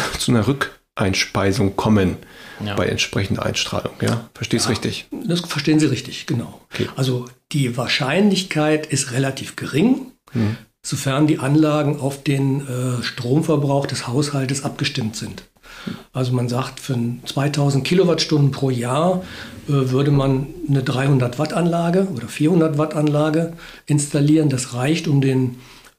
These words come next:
Speaker 3: ähm, Grundstrombedarf, der also quasi durchläuft, äh, abzudecken, dann würde auch kaum etwas übrig bleiben.
Speaker 1: Mhm.
Speaker 3: Ähm, die, die Deutsche Gesellschaft für Sonnenenergie spricht davon, dass das innerhalb der Messgrenze, Fehlergrenze, äh, der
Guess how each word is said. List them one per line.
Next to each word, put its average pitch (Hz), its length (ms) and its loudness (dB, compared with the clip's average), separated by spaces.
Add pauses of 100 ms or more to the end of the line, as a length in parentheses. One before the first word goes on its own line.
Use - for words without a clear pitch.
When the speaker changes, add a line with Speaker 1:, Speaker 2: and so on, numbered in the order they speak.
Speaker 3:
ähm, 127 520 0
Grundstrombedarf, 147 1700 0
der 135 120 -4
also 127 160 -6 (280)
quasi 123 300 -4
durchläuft, 151 680 2 (460)
äh, 143 40 -2
abzudecken, 147 680 0
dann 127 200 2
würde 147 260 2
auch - 160 -10
kaum 135 240 0
etwas 131 280 -6
übrig 147 340 0
bleiben. 165 520 2 (520)
Speaker 1:
Mhm. 143 80 -2
Speaker 3:
Ähm, 127 540 2 (240)
die, 131 380 0
die 131 100 -2
Deutsche 131 260 0
Gesellschaft 135 400 -2
für 135 100 -2
Sonnenenergie 143 560 4
spricht 143 340 -2
davon, 135 300 0
dass 127 160 -2
das 135 160 -2
innerhalb 135 360 2
der 123 100 0
Messgrenze, 147 720 0
Fehlergrenze, 147 920 2 (440)
äh, 143 320 2
der 131 380 -2